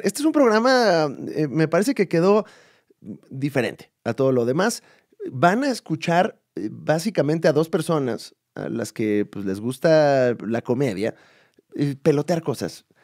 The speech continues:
No creo que haya un camino específico en este episodio. Este es el episodio Christopher Nolan del podcast de Alex Fernández, donde quizás usted no entienda qué está pasando, pero va a decir,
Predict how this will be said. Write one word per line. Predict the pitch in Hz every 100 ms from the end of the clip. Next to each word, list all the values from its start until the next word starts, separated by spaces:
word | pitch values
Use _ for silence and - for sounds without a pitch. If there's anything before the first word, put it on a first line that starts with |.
| _ _ _ _
No | - - - 143 156 185 208
creo | 240
que | 240
haya | 214 190
un |
camino | 180 160 135
específico | - 110 117 - - 107 -
en | 113
este | 113 - 117
episodio. | 117 147 185 196 277
Este | - 160
es | 156
el | 131 123
episodio | - 107 143 143 143 131
Christopher | 135 - 139 117 127
Nolan | 131 160 127 107 - _ _ _ _ -
del | 104 110 110 107
podcast | 127 - 120
de | 120
Alex | 117
Fernández, | 123 123 127 175
donde | 131 107
quizás | 104 131 127
usted | - 123
no | 123
entienda | 123 113 110
qué |
está | 120 123
pasando, | - 117 123
pero | 107 95
va |
a | 95
decir, | - 101